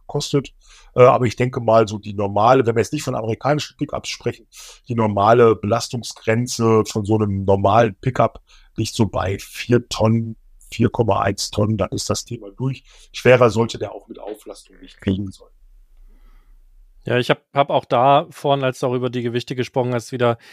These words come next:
Speaker 2: sehr viele Parallelen letzten Endes auch zu den Wohnmobilen gesehen. Wir haben ja auch als erstes Wohnmobil ein, ein, äh, Alkoven auf Ducato-Basis gehabt und da ist ja auch das Thema, die sind, gerade wenn sie wenig Zuladung haben, ja super schwer, sind die ganze Zeit belastet.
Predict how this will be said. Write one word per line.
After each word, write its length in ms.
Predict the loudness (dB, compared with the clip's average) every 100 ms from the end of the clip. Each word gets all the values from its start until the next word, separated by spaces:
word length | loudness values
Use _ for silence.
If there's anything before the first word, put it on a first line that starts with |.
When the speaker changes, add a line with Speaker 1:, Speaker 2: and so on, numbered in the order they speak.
| -20 _
Speaker 2:
sehr 200 | -2 -2
viele 220 | 0 -2
Parallelen 500 | 0 2 2 4 2
letzten 280 | 2 0 -2
Endes 160 | -2 0
auch 100 | -2
zu 140 | -2
den 160 | -4 -2
Wohnmobilen 500 | 0 0 2 0 0
gesehen. 340 | 0 0 0
Wir 120 | -2
haben 140 | -2 -2
ja 80 |
auch 240 | 0 -2 -4 -20 -20 -8
als 180 | -4 0
erstes 380 | 0 0 -4 0
Wohnmobil 360 | 0 2 0
ein, 280 | 2 0 0
ein, 500 | -2 -2 -2 -4 -6
äh, 720 | -10 -8 -6 -6 -8 -10 -12 -14 -16 -18 _ -6
Alkoven 840 | -2 -2 0 2 4 2 0 0 -2 -6 -20 _ -4
auf 200 | -4 -2
Ducato-Basis 1000 | -8 -2 2 2 2 0 2 2 -2 -2
gehabt 260 | -2 0
und 80 | 0
da 120 | 0
ist 120 | 0 0
ja 80 |
auch 220 | -2 -2 -2
das 180 | -6
Thema, 320 | -4 -2 -2 -2
die 140 | -4
sind, 320 | -4 -4 -6 _ -20 _ _
gerade 320 | 0 2 2
wenn 140 | -2
sie 140 | -2 -2
wenig 200 | -2 -4
Zuladung 440 | -2 2 2 0
haben, 320 | 0 0 0
ja 160 | 0 0
super 320 | -2 -2 -2
schwer, 320 | -2 -4 -2
sind 160 | -2 -4
die 80 | -2
ganze 260 | -2 -2
Zeit 240 | -4 -6 -4
belastet. 480 | 0 0 0 -6